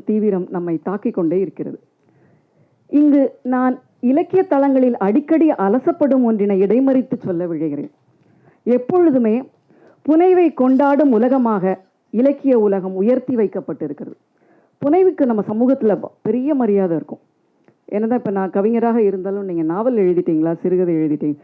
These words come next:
எல்லாருக்கும் இந்த கேள்வி வரும். ஆனா புனைவுக்கு வந்து ஒரு உயர்தரம் இருக்கு. அதே மாதிரி நான் அமெரிக்கா சென்றிருந்த, சமீபத்துல சென்றிருந்த பொழுது இந்த கேள்வி என்னிடம் கேட்கப்பட்டது. "ஏன் நாங்க உங்களெல்லாம் வந்து எங்களுடைய இலக்கிய கூட்டங்களுக்கு கூப்பிடுறது இல்லைன்னா, நீங்க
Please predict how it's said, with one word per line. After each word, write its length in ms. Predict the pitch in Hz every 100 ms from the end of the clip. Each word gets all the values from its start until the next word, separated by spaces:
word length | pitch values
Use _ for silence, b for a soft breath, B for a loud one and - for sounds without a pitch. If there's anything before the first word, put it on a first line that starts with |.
| b
எல்லாருக்கும் 420 | - 226 247 240
இந்த 100 | 196 185
கேள்வி 220 | 190 185
வரும். 240 | 156 135 - _ b b
ஆனா 120 | 269 277
புனைவுக்கு 500 | 247 277 311 302 277
வந்து 200 | 196 196 214
ஒரு 140 | 185
உயர்தரம் 580 | 170 185 208 - 165 147
இருக்கு. 200 | 135 _ _ _ _ _ _ -
அதே 120 | 247
மாதிரி 180 | 262 254
நான் 160 | 220
அமெரிக்கா 540 | 196 190 240 285 - 226 196 185
சென்றிருந்த, 680 | 185 190 190 196 180 170 165
சமீபத்துல 480 | 160 190 208 208 208
சென்றிருந்த 460 | 196 185 185 185 175
பொழுது 240 | 175 196
இந்த 140 | 196 160
கேள்வி 280 | 208 208 196
என்னிடம் 320 | 170 160 156
கேட்கப்பட்டது. 540 | 151 139 143 135 139 - _ b b b b b b
"ஏன் 240 | 208 302 302
நாங்க 200 | 233 202
உங்களெல்லாம் 520 | 180 180 180 180 220
வந்து 240 | 196 180 196
எங்களுடைய 340 | 190 160 156 156
இலக்கிய 260 | 185 220 240
கூட்டங்களுக்கு 540 | 208 196 180 160 165
கூப்பிடுறது 440 | 156 240 - 165 160
இல்லைன்னா, 260 | 143 160 208 b b b b
நீங்க 260 | 220 240